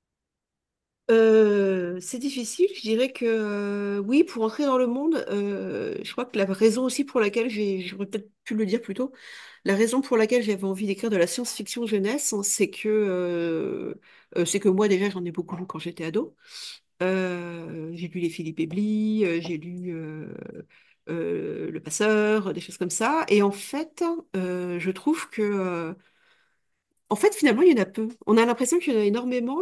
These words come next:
mais je trouve que la science-fiction un peu, euh, humaniste et tournée vers l'avenir et un peu optimiste a été remplacée par, euh, a été un peu balayée par la mode de la dystopie,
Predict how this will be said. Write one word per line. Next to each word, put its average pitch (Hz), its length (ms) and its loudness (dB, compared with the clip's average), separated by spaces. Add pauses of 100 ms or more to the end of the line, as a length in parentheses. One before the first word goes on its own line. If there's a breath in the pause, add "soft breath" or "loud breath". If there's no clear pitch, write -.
(120)
mais 214 460 4
je 202 120 -2
trouve 294 340 -2
que 269 100 4
la 202 140 4
science-fiction 240 640 -2
un 220 100 2
peu, 226 380 4
euh, 180 80 4
humaniste 220 460 2
et 208 60 -2
tournée 214 280 -2
vers 196 160 0
l'avenir 220 460 -2
et 185 80 0
un 180 60 -4
peu 214 120 -8
optimiste 220 500 -2
a 196 40 4
été 196 180 2
remplacée 196 500 -2
par, 190 260 -2
euh, 160 500 0 (400 loud breath)
a 165 80 4
été 190 160 6
un 247 60 4
peu 269 100 2
balayée 240 380 4
par 220 140 0
la 202 100 0
mode 208 160 -2
de 202 80 0
la 190 140 -2
dystopie, 208 540 -4